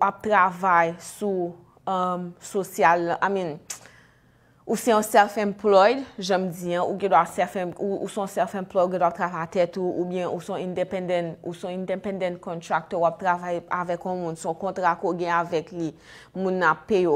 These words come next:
kach. Oke, depandaman de kantite kòb lan, sis san dola en up, wi, ou sipoze deklare l, ki diferan avèk lè w ap travay sou w tou.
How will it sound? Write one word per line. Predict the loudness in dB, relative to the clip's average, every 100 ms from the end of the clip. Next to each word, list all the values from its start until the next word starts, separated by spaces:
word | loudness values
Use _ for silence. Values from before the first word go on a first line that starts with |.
| 0 -2
kach. | 4 4 4 -4 -12 -12
Oke, | -12 -2 0 0 -4 -20 -20 -20 _ _
depandaman | -4 4 4 6 6 8 6 4 0 0 4
de | 6 6 0 -16 -6
kantite | -6 -6 -10 -4 -4
kòb | 4 2 4
lan, | 0 0 -4 -14 _ _ _ _
sis | -8 -2 -2 2
san | 2 6
dola | 4 6 6 6 4 -2 _ _ _ -4
en | -2 -2 -4 2
up, | 4 4 0 -14
wi, | -8 -4 -4 -4
ou | -8
sipoze | -10 -10 -6 -2 -2 0 -2
deklare | -2 -6 -6 -8 -4 -4 -6
l, | -10 _ _ _ _ -20 -20 _ _
ki | 2 4 4
diferan | 4 2 2 4 6 6 4 4 4 4 2 0
avèk | 0 2 0 2
lè | 6
w | 6
ap | 4
travay | 0 0 2 0 0
sou | -6 -8 -8 -10 -12 -2 0
w | 2 0 0 -6 -14 -10
tou. | -2 -2